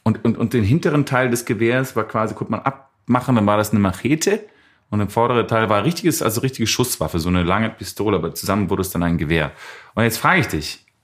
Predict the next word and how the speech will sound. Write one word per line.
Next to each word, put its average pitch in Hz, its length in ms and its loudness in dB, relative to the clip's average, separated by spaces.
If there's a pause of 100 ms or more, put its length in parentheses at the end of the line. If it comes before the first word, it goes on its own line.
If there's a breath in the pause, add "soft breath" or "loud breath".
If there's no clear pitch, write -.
(1900)
warum 117 680 2